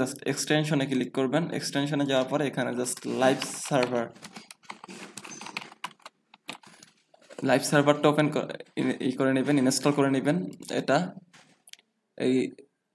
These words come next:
লোগোটা দেখে আপনি ইনস্টল করে নেবেন, ওকে। অনেক বেশি ডাউনলোড, এটা প্রায় টেন মিলিয়নের মতো। So এটা ইনস্টল করে নেবেন এবং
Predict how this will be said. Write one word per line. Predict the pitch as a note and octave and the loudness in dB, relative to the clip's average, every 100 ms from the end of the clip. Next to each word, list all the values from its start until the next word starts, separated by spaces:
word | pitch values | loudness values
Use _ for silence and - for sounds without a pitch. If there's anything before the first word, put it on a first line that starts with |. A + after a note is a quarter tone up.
| C3 | 0
লোগোটা | C3 C#3+ D3+ D3 | 4 6 4 2
দেখে | D3 D3+ | 2 0
আপনি | C#3+ D3+ | 0 -2
ইনস্টল | C3+ - A#2+ | -2 -6 -4
করে | B2 A#2 | -4 -4
নেবেন, | A2+ A#2 - | -6 -8 -8
ওকে। | B2 F3 - - | -8 -6 -6 0
অনেক | D#3 D3+ | 2 2
বেশি | D#3 D#3 | 0 4
ডাউনলোড, | C3 B2+ C#3 | 4 6 4
এটা | C3 C3+ | 2 2
প্রায় | C3+ B2+ | 0 0
টেন | C3+ C3 | 2 0
মিলিয়নের | B2+ B2+ C3 B2+ B2+ | 2 2 2 2 -2
মতো। | A#2+ D3+ - _ - - - - _ _ _ _ _ _ _ _ - | -2 -6 -6 _ -20 -20 -20 -20 _ _ _ _ _ _ _ _ -4
So | C#3+ C3 - | 2 2 4
এটা | D#3 | 4
ইনস্টল | D3 D3+ D#3+ D#3 | 4 2 2 2
করে | D3+ | 2
নেবেন | C#3+ D#3+ G3 - - _ - - | 4 2 0 -2 -10 _ -10 -4
এবং | C3 | 4